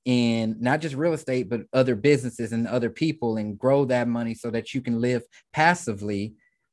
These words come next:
and, and still, you know, have a comfortable lifestyle. And then, of course, real estate domination, because most people are, um, in, in real estate. So that's what we, we do. And that's what we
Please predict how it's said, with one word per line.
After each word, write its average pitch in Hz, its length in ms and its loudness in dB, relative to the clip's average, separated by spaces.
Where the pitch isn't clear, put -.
and, 117 580 2
and 113 160 -2
still, 131 640 4
you 127 120 2
know, 117 80 0
have 123 180 0
a - 40 -8
comfortable 110 440 -6
lifestyle. 110 680 -2
And 131 140 0
then, 139 160 4
of 131 140 -2
course, 139 240 2
real 143 180 2
estate 120 320 -6
domination, 107 520 -4
because 107 300 -4
most 120 300 -2
people 117 320 -2
are, 117 380 2
um, 107 420 0
in, 123 320 2
in 117 160 0
real 135 160 2
estate. 95 360 -8
So 110 420 0
that's 143 320 4
what 170 140 2
we, 143 360 0
we 127 160 -2
do. 127 260 2
And 120 120 2
that's 131 180 -2
what 139 100 -4
we 131 100 -4